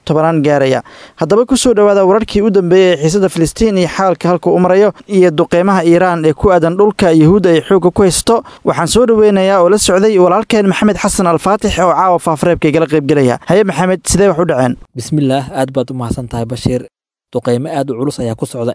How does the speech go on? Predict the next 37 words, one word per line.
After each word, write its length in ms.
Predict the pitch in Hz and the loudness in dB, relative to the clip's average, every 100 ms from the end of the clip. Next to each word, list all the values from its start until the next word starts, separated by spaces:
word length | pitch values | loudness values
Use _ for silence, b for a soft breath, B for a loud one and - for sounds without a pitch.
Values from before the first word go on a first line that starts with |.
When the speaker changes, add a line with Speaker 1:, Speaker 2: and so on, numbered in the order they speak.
| - | -8
Speaker 2:
inta 220 | 165 135 | -8 -6
badan 260 | 127 127 123 | -4 -4 -4
magaalooyinka 600 | 120 120 123 139 131 - | -4 -2 0 -2 -6 -10
uu 80 | 123 | -12
maamulo 400 | 120 117 120 123 | -10 -8 -8 -8
maamulka 400 | 120 135 139 117 | -8 -8 -10 -8
Yahuudda 240 | 120 123 123 | -6 -6 -6
Sahyuuniyadda 680 | - 117 117 117 127 135 151 _ _ _ _ - | -6 -6 -6 -4 -4 -4 -6 _ _ _ _ -4
ee 100 | 117 | -4
xoogga 260 | - 131 - | -2 -6 -6
ku 100 | 135 | -4
haysta 240 | 117 113 | -4 -4
dhulka 280 | 120 123 - | -6 -6 -6
muslimiinta 500 | 117 113 120 127 117 | -12 -10 -8 -8 -10
ee 60 | 120 | -14
Filistiin. 560 | - 120 - - 151 139 - _ _ _ - | -12 -10 -10 -8 -6 -8 -12 _ _ _ -4
Ee, 240 | 120 117 113 | -2 -2 -4
camaliyaad 500 | 123 120 120 131 123 | -6 -4 -2 -2 -4
kaligood 400 | - 120 117 117 113 | -8 -8 -6 -6 -6
duulnimo 340 | 123 123 123 151 | -8 -6 -6 -6
ayaa 240 | 139 120 | -4 -6
iyana 240 | 113 127 131 | -4 -4 -2
laga 160 | 120 | -4
soo 160 | 131 123 | -6 -8
sheegayaa 560 | - 131 123 120 131 127 _ _ _ _ - | -8 -6 -2 0 -2 -4 _ _ _ _ -10
ilaa 280 | 123 127 143 | -4 -4 -4
iyo 120 | 131 | -4
laba 180 | 123 143 | -4 -4
magaalo 440 | 131 117 120 139 | -6 -4 -4 -4
oo 180 | 185 120 | -4 -6
gacanta 340 | 107 131 131 | -6 -10 -10
ay 80 | 120 | -12
ku 80 | - | -10
hayaan 460 | 120 120 135 135 135 _ _ _ _ | -6 -4 -2 -4 -8 _ _ _ _
ciidamada 360 | 127 120 127 131 | -8 -6 -4 -4
Yahuudda 300 | 120 123 127 | -4 -6 -8
Sahyuuniyadda. 680 | - 117 120 120 131 135 | -8 -8 -6 -6 -6 -6